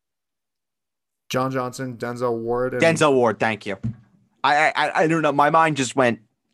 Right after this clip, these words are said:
Speaker 2: numb. This is
Speaker 1: And
Speaker 2: what happens.
Speaker 1: Greg
Speaker 2: This is what
Speaker 1: Newsome.
Speaker 2: happens when I'm talking about football for the last five consecutive days.
Speaker 1: Yeah. Well, that's what, that's what this is.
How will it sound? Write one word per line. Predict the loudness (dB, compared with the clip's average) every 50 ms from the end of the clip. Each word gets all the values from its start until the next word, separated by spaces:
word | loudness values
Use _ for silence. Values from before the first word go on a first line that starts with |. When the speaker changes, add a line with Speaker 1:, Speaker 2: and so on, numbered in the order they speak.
| _ _ -8
Speaker 2:
numb. | -6 -4 -2 0 2 2 2 0 -2 -8 _ _ _ _ _ _ _ _ _ _ _ _ _ _ _ _ _ _ _ _ _ _ _ _ _ _ _ _ _ _ -4
This | -2 -2
is | 0
Speaker 1:
And | 2 2
Speaker 2:
what | 2
happens. | 2 2 0 0 -2 -8 -14
Speaker 1:
Greg | -14 -14 -6 -6
Speaker 2:
This | -6 -4
is | -2
what | -2 0
Speaker 1:
Newsome. | 2 2
Speaker 2:
happens | 2 2 0 -2 -2
when | -2 -2
I'm | 0
talking | 0 0 0 0 -2 -4
about | -4 -4 -2
football | -4 -6 -4 -4 -8 -10 -8
for | -8 -8
the | -6
last | -4 -4 -4 -6 -8 _ _ _ _ _ _
five | -20 -6 -4 0 0 0 0 -2
consecutive | -4 -14 -12 -6 -6 -6 -6 -6 -10 -12 -10 -10
days. | -10 -10 -10 -12 -14 -18 _ _ _ _ _ _ _ _ _ _ -12
Speaker 1:
Yeah. | -12 -12 -12 -12 _ _ _ _ _ _ _ _ _ _ _ _ _ _ _
Well, | -12 -12
that's | -12 -10 -10
what, | -10 -10 -10 -12 -14
that's | -14 -14 -14
what | -14 -18 -16
this | -16 -16 -12 -12
is. | -12 -12 -14 -18